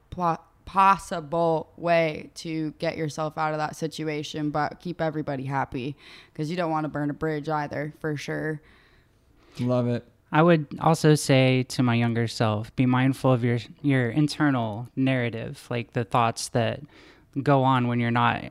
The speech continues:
Speaker 3: interacting with others, your thought process, like the things you tell yourself.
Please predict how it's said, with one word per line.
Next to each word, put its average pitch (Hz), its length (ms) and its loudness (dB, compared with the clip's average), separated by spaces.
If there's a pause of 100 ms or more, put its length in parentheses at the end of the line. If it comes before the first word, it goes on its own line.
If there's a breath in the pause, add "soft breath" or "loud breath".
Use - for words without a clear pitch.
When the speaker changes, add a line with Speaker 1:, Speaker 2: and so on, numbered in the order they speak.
(120)
Speaker 3:
interacting 120 480 -2
with 113 180 -4
others, 110 360 -6
your 113 120 -4
thought 117 280 -2
process, 123 640 -8
like 123 160 -6
the 123 80 -4
things 123 280 -2
you 123 80 -2
tell 113 220 -8
yourself. 110 640 -8